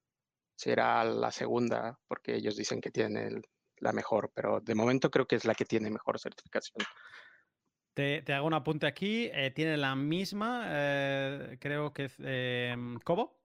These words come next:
Speaker 2: que es E A L cinco Plus. O sea, esto es una graduación que va del uno al siete. Y hay una hardware wallet, mm, no muy conocida, que se llama Opolo, creo, que tiene, es, eh, la única que tiene E A L seis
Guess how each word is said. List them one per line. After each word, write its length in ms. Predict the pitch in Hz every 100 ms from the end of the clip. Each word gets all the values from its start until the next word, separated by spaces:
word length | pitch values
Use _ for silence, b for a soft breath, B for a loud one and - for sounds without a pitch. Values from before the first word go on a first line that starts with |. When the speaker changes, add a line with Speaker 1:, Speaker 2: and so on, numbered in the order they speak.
| _
Speaker 2:
que 100 | 131
es 80 | 120
E 180 | 147 139
A 180 | 135 131
L 320 | 135 135 135 131
cinco 400 | 139 127 127 -
Plus. 280 | 147 220
O 40 | 147
sea, 300 | - 123 123
esto 180 | 123 135
es 60 |
una 480 | - - - - 123
graduación 520 | 123 120 117 135 131
que 80 | 127
va 140 | 127
del 160 | 123 120
uno 200 | 127 123
al 100 | 117
siete. 420 | - 135 135 233 95 B B B B _ -
Y 260 | 196 208
hay 320 | 196 180 175
una 380 | 175 165 147 143 160
hardware 380 | 160 156 156
wallet, 500 | 147 143 139 123 - _ _
mm, 760 | 143 131 131 127 123 127 131
no 160 | 143 165
muy 260 | 156 165 165
conocida, 500 | 139 120 131 147 190
que 80 |
se 80 | 131
llama 260 | 131 123 117
Opolo, 600 | 120 - 147 160 202 262
creo, 360 | 135 160 320 - b b b _
que 140 | 147
tiene, 480 | 135 160 170 208 202 -
es, 480 | - 151 - -
eh, 220 | 147 143 139
la 140 | 135
única 260 | 151 190 160
que 80 | 143
tiene 240 | 160 165
E 120 | 156 151
A 140 | 151
L 180 | 165 165
seis 760 | - 220 208 120 - - -